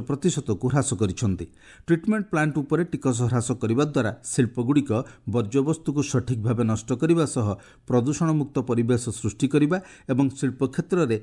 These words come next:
ସ୍ଥାୟୀ ବିକାଶକୁ ସମର୍ଥନ କରିବାକୁ ଆଗଭର ହେବେ। ଜିଏସ୍ଟି ହାର ହ୍ରାସ, ଆବର୍ଜନା ପୃଥକୀକରଣ, ପ୍ଲାଣ୍ଟ ପରିଚାଳନା ଏବଂ ରକ୍ଷଣାବେକ୍ଷଣ ଭଳି କ୍ଷେତ୍ରରେ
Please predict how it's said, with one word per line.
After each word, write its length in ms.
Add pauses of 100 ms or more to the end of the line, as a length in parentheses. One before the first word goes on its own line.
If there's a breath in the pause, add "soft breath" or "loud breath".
(120)
ସ୍ଥାୟୀ 340
ବିକାଶକୁ 500
ସମର୍ଥନ 560
କରିବାକୁ 400 (320 loud breath)
ଆଗଭର 400
ହେବେ। 200 (420 soft breath)
ଜିଏସ୍ଟି 360
ହାର 180 (120)
ହ୍ରାସ, 220 (420 loud breath)
ଆବର୍ଜନା 480
ପୃଥକୀକରଣ, 680 (180)
ପ୍ଲାଣ୍ଟ 320
ପରିଚାଳନା 540 (340 loud breath)
ଏବଂ 220 (180)
ରକ୍ଷଣାବେକ୍ଷଣ 720
ଭଳି 180
କ୍ଷେତ୍ରରେ 500